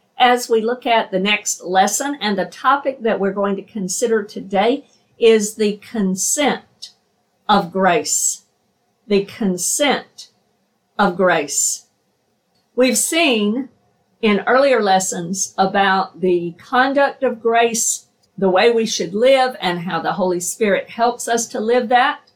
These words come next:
Today we're going to consider to understand the lifestyle of grace, that conduct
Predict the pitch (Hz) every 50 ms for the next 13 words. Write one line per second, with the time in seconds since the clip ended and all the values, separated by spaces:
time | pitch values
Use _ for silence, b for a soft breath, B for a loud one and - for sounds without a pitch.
0 | _ _ _ _ _ _ _ _ _ _ - - 196 - 208 208 214 233 240 240
1 | 226 202 220 220 220 220 196 196 - - 202 175 175 170 - - 247 233 240 233
2 | 233 - 247 - 196 226 233 226 233 226 - - - 262 247 247 247 247 247 247
3 | 254 247 240 247 247 247 - - - - 254 240 240 240 233 226 - - 233 247
4 | 226 214 196 202 196 185 165 131 - - - - 185 185 - - - - - 277
5 | 277 277 262 202 190 190 190 - _ -